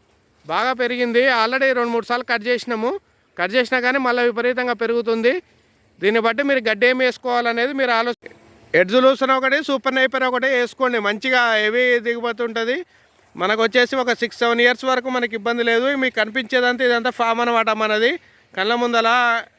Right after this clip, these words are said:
మొత్తం మీకు మనం పొట్టేలతో పాటు ఆవు కూడా ఉండాలన్నట్టు ఇది ఇంకో ఆవు కూడా పెంచుతున్నాము. చూడండి, మీ కళ్ళ ముందలే కనిపిస్తుంది. ఎందుకంటే ఒక్కదాని నుండి కాదు కదా, రెండు మూడు తోటి బిజినెస్ చేస్తేనే మనం సక్సెస్ అవుతాము.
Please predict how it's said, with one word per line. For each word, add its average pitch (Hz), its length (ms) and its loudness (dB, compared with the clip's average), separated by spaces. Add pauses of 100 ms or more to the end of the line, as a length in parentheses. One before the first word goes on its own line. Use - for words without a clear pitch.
మొత్తం 220 340 -8
మీకు 214 220 -8 (380)
మనం 180 180 -4
పొట్టేలతో 247 640 0
పాటు 233 260 -2
ఆవు 226 300 2
కూడా 233 200 -2
ఉండాలన్నట్టు 226 640 -2
ఇది 240 340 0
ఇంకో 240 200 -4
ఆవు 220 320 2
కూడా 233 160 0
పెంచుతున్నాము. 220 720 -4 (460)
చూడండి, 247 280 2
మీ 214 140 0
కళ్ళ 208 240 -2
ముందలే 233 360 -2
కనిపిస్తుంది. 220 640 -4
ఎందుకంటే 233 360 0
ఒక్కదాని 233 400 0
నుండి 247 200 0
కాదు 226 220 2
కదా, 220 240 0
రెండు 233 200 -2
మూడు 226 300 -2
తోటి 240 260 -2
బిజినెస్ 226 360 -2
చేస్తేనే 240 280 -2
మనం 226 240 0
సక్సెస్ 196 400 -6
అవుతాము. 214 400 -2